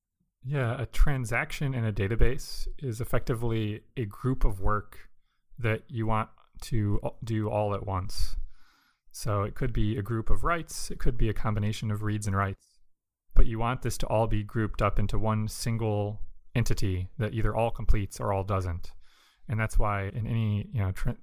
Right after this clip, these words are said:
database that offers transactions, those transactions are typically what's known as atomic. So they either,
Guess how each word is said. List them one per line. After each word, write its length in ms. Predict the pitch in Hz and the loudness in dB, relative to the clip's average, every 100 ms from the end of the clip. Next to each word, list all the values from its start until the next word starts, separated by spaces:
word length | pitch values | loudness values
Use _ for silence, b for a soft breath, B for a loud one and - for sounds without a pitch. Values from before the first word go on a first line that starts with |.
| - _ - | -16 _ -10
database 360 | 135 120 110 - | -4 2 2 4
that 80 | |
offers 180 | 113 107 | 2 2
transactions, 580 | - 110 147 143 113 104 | 2 2 0 -2 -4 0
those 160 | 117 107 | 0 0
transactions 600 | 113 104 107 - 101 - | -2 -2 -2 -2 -4 -2
are 80 | 101 | 0
typically 600 | 120 - - 101 95 107 | 8 10 10 4 -4 -6
what's 280 | - - - | 0 2 2
known 140 | 101 | 0
as 100 | 92 | -2
atomic. 600 | 98 - 107 90 85 - | 0 0 2 0 -4 -6
So 320 | - - 92 98 | -8 -2 -2 0
they 140 | - | 0
either, 300 | 107 98 95 | 0 -2 -4